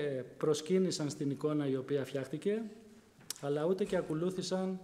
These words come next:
και δέχτηκαν κάποια από τα διατάγματά του, ούτε και να λατρεύουν τους θεούς τους,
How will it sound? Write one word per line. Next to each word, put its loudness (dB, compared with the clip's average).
και 2
δέχτηκαν 0
κάποια -2
από -2
τα 0
διατάγματά 0
του, -2
ούτε 2
και 2
να 0
λατρεύουν 2
τους -10
θεούς 0
τους, -8